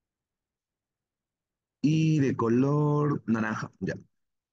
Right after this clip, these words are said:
¿Qué más dice aparte del enunciado? Y el émbolo baja y choca con el conjunto de topes. El émbolo comienza a bajar hasta chocar al conjunto de topes, ¿no?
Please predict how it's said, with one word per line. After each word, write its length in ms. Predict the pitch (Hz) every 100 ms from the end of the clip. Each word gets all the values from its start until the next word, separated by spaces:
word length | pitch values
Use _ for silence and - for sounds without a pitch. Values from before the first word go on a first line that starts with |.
| _
¿Qué 160 | - 165
más 320 | 160 165 127
dice 240 | 131 147
aparte 320 | 127 - 139 135
del 100 | 123
enunciado? 560 | 113 - 131 127 131 _ _ _ _ _ _ _
Y 160 | 131 135
el 160 | 135 -
émbolo 460 | 151 180 180 180 147
baja 640 | 120 143 - 156 170 - _
y 180 | 113 110 _
choca 520 | - 151 143 147 147
con 200 | - 127
el 140 | 117 107
conjunto 640 | 110 101 - 139 139 127
de 80 | 113
topes. 580 | 107 151 147 110 - - _ _ _ _ _ _ _ _
El 240 | - 113 -
émbolo 500 | 131 156 160 165 165
comienza 560 | 165 120 120 135 143 139
a 40 |
bajar 360 | 120 123 143 - -
hasta 240 | 113 107 113
chocar 500 | - - 139 175 - -
al 240 | - 107 107
conjunto 760 | 113 107 107 127 143 139 131
de 100 | 120
topes, 420 | 98 - 147 127 110
¿no? 180 | 123